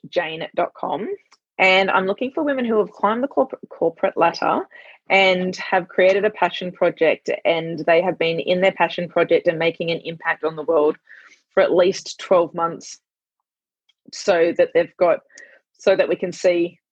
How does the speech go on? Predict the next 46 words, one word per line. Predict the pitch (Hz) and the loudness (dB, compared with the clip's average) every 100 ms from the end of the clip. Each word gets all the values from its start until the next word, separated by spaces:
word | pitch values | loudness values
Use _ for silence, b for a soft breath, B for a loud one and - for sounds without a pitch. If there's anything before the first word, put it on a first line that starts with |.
| _ | _
what | - 180 - | -2 0 2
they've | 180 | 2
actually | 160 - 180 | 2 0 0
been | 175 170 | 0 -4
doing, | 170 175 175 | -2 -2 0
their | 175 170 | 0 0
journey | 175 170 170 170 160 | 0 -2 -4 -6 -6
and | 165 165 | -6 -4
their | 170 | -6
story | - - 165 165 165 | -6 -2 2 4 2
to | 160 175 | 0 -4
how | - 233 | 0 0
they | 233 226 | 2 2
got | 208 - | 0 0
into | 180 185 - 185 175 175 - _ _ _ _ _ _ | -6 -8 -2 2 2 0 -6 _ _ _ _ _ _
their | 185 196 | 0 2
business | 190 170 175 185 - - - | 2 0 -2 -6 -8 -14 -4
and | 170 175 175 170 - | -2 -2 -4 -8 0
the | 180 | 0
stories | 175 - 185 185 180 185 165 - | 0 -2 2 4 4 2 0 -2
that | 185 - | -2 2
they | 170 170 | 2 4
are | - 160 | 2 0
creating | 156 - 170 165 175 | 0 0 2 2 0
with | 175 170 | -4 -2
their | 165 | -2
cli-, | - 190 - | -2 -10 -6
with | 175 175 | -4 0
their | 180 175 | 0 0
current | 170 156 - | -2 -2 -6
clients | - 165 160 - - | -4 -2 -2 -6 -10
and | 160 | -8
the | 156 | -8
impact | 165 156 165 | -10 -8 -8
that | _ 170 | _ -6
they're | 165 | -4
making | 160 - 175 - - | -6 -6 -10 -10 -6
on | 156 160 - | -4 -4 -2
the | 165 | 2
world. | 160 156 143 - - _ b b | 4 4 2 -2 -8 _ b b
So | - | -2
you | 185 | 0
can | 208 202 | 2 2
head | 247 | 2
over | 247 214 | 2 2
there, | 185 175 170 | 2 4 2